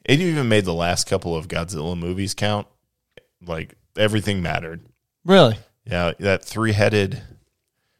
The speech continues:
Speaker 2: Hydra?
Speaker 1: mo-, yeah, thing that he fought in Godzilla King of the Monsters.
Speaker 2: Mm-hmm.
Speaker 1: It matters in this movie.
Speaker 2: Really?
Speaker 1: Mm-hmm.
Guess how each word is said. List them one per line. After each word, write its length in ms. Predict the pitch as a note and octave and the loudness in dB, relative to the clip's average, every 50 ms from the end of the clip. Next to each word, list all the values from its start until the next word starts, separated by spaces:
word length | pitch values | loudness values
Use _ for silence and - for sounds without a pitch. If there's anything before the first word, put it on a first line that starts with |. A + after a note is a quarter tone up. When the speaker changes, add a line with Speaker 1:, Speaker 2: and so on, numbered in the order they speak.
| _ _ _ | _ _ _
Speaker 2:
Hydra? 380 | _ - C#3 C#3 C3 A#2 C3 C#3 | _ -2 0 0 0 2 2 2
Speaker 1:
mo-, 140 | - - - - _ - | 2 2 0 -6 _ 0
yeah, 280 | A2 G#2+ G#2 G2+ F#2+ F2+ | 4 6 6 6 6 4
thing 260 | - - G#2 G#2 G2+ | 0 -2 -2 -2 0
that 160 | G2 F2+ - | -2 -2 -4
he 160 | G2 F#2+ G2+ G2 | -4 -4 -4 -4
fought 400 | - - F#2+ F#2 F#2+ F#2 - - | -2 0 2 4 4 2 0 -2
in 100 | F2 F#2 | -6 -2
Godzilla 420 | F2+ F2 E2+ F2 G2 F2+ F2 F2 | -2 -2 -2 -2 -2 -2 -2 -2
King 240 | - - F#2+ G2 G2+ | -4 -4 -4 -2 -2
of 60 | G2+ | -2
the 60 | G#2 | -2
Monsters. 640 | G2+ G#2 G#2 G#2 G2+ - - A#2+ A#2+ A2+ A2 - - | -2 0 0 -2 -2 -4 -4 -4 -4 -4 -4 -6 -8
Speaker 2:
Mm-hmm. 320 | - C3+ B2+ A#2 C#3 C#3 C3+ - _ _ _ - | -8 -6 -4 -2 -2 -2 -4 -6 _ _ _ -2
Speaker 1:
It 200 | G2+ G#2 F2+ F2+ | -2 -2 0 -2
matters 440 | F#2 F2 E2 E2+ F2+ F2 E2+ - | -4 -2 -2 -2 -2 -2 -2 -4
in 120 | F2 E2+ E2+ | -6 -6 -6
this 200 | E2 D#2+ - - | -6 -8 -8 -8
movie. 360 | E2+ E2 D#2+ E2 D#2 E2+ F2 _ _ _ _ _ _ _ _ _ _ _ _ _ _ _ _ _ G#2 | -8 -8 -8 -8 -8 -8 -10 _ _ _ _ _ _ _ _ _ _ _ _ _ _ _ _ _ -6
Speaker 2:
Really? 340 | A2+ C#3+ E3+ D#3+ A2+ F2 - _ - | 0 2 2 2 0 -2 -10 _ -12
Speaker 1:
Mm-hmm. 320 | F#2 F2+ E2+ F2+ G2+ A2+ | -10 -10 -8 -8 -10 -10